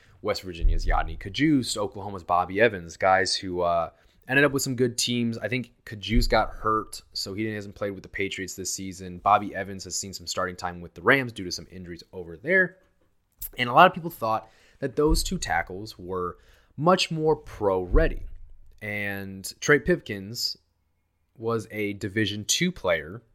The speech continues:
from Sioux Falls University.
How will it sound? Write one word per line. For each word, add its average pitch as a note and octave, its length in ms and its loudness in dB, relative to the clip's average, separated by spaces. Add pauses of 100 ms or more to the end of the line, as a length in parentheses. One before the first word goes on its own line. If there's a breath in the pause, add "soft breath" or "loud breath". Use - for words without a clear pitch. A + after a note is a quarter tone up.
(720)
from G#2 220 -6
Sioux C#3+ 320 6
Falls C#3 420 4
University. G2+ 720 -4